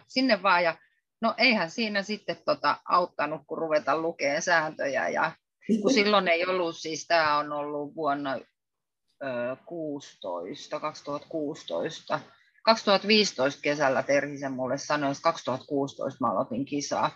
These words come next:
Speaker 1: Niin silloinhan Suomessa ei ollut kisatoimintaa.
Speaker 2: Mm.
Speaker 1: Siinähän oli monen vuoden tauko. Niin se oli I P S F:n siis kisat oli silloin. Posaa ei ollut olemassa silloin vielä.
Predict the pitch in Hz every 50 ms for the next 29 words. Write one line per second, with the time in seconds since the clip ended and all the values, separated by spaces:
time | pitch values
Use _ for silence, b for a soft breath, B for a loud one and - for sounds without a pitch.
0 | B B B B B B - 185 170 202 208 214 202 202 190 - 220 214 196 185
1 | 165 - - 175 175 185 185 170 156 - - 185 175 175 147 139 - - 82 101
2 | 107 - - 139 139 - - - 151 - 139 - _ _ _ 185 185 165 160 165
3 | 160 160 160 156 160 165 170 175 185 185 175 160 147 143 139 143 147 151 156 -
4 | 165 160 156 151 139 - 135 135 139 B B B B B B B B B 156 156
5 | 147 165 170 170 165 165 160 214 220 208 - - 165 151 139 123 139 135 - -
6 | 131 135 - - - 120 127 131 127 - 120 123 143 - - - _ _ _ _
7 | _ _ _ _ _ _ _ _ _ _ _ - 165 151 165 139 127 - - 101
8 | 113 120 127 135 - 156 139 135 139 143 156 165 165 147 - _ _ _ _ _
9 | _ _ _ _ _ _ _ _ _ _ _ - 160 - - 139 131 131 131 131
10 | 135 135 135 135 143 143 131 - - 135 - - 143 135 135 123 127 135 110 117
11 | - 147 143 143 151 175 170